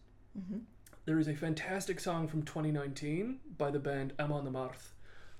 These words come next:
Speaker 2: Very Viking influenced, very much pagan metal music. The song is The Berserker at Stamford Bridge,
Speaker 1: Mm-hmm.
Speaker 2: and it is, in a m-, hard metal song,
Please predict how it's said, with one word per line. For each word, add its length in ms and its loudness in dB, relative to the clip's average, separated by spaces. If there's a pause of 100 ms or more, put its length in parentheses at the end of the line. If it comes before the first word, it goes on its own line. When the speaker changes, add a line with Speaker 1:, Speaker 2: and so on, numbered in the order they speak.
(400)
Speaker 2:
Very 180 0
Viking 340 0
influenced, 680 -4
very 400 -2
much 300 -2
pagan 520 2
metal 240 2
music. 520 4 (920)
The 80 8
song 420 10
is 280 6
The 120 8
Berserker 840 6
at 160 0
Stamford 560 2
Bridge, 580 6 (180)
Speaker 1:
Mm-hmm. 200 2 (180)
Speaker 2:
and 160 6
it 120 6
is, 360 8 (100)
in 200 8
a 140 10
m-, 240 6
hard 640 8
metal 440 6
song, 600 4